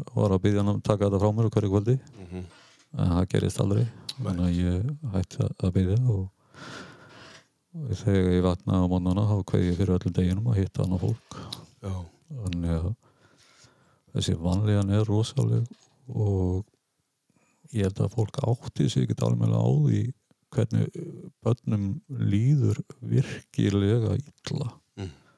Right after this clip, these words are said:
Speaker 1: og eiga erfitt með nám. Að þegar, vegna þess að þetta er, eins og ég segi, þetta er svo rosaleg orka sem fer í þetta.
Speaker 2: Já.
Speaker 1: Að bara halda sér á lífi.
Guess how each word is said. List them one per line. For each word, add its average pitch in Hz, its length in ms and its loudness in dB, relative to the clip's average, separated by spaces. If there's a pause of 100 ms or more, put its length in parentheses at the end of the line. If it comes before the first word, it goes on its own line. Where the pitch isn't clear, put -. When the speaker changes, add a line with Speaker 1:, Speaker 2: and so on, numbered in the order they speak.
(280)
Speaker 1:
og 107 240 2
eiga 104 400 2
erfitt 113 340 0
með 104 160 0
nám. 107 280 -2 (1200)
Að - 560 -2
þegar, 101 420 0 (720)
vegna 95 200 -6
þess 92 80 -2
að 95 80 2
þetta 98 180 0
er, 117 120 4
eins 127 80 -4
og 120 80 4
ég 107 140 0
segi, 110 160 0
þetta 101 260 0
er 120 80 4
svo 131 160 0
rosaleg 123 400 0
orka - 460 -4
sem 110 200 -2
fer 127 160 0
í 139 60 0
þetta. - 300 -4 (180)
Speaker 2:
Já. 98 160 -14 (880)
Speaker 1:
Að 156 180 -8
bara 101 220 0
halda 110 240 0
sér 110 160 0
á 110 40 4
lífi. 156 320 0